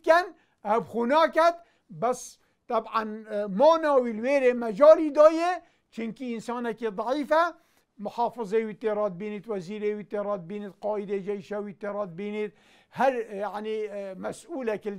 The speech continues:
دەولەتەوی تێرات بینیت، بیش ئینسانێکی لەوازەی ضعیفە،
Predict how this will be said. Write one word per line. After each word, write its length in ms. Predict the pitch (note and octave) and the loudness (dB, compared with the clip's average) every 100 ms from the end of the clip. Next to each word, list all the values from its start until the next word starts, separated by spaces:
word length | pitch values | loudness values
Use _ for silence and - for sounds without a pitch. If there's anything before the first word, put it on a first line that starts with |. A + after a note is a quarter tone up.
| G3 | -6
دەولەتەوی 640 | G3 A3+ A#3+ G#3+ A3+ C#4 C#4+ _ _ B3+ F#3+ - | -6 -6 -6 -6 -6 -8 -14 _ _ -10 -10 0
تێرات 380 | A#3+ A#3+ A#3+ G3+ | 2 2 0 -2
بینیت، 260 | D4+ D4 G3+ | -6 -6 -6
بیش 140 | A#3 G3 C4+ | -8 -8 -10
ئینسانێکی 520 | G3 C4 B3+ A#3 A3+ G#3 | -6 -6 -4 -4 -2 0
لەوازەی 540 | A3 C4+ G3+ G#3 G3 F#3 | 2 2 0 -4 -6 -4
ضعیفە، 360 | B3 C#4 C4+ | -4 -2 0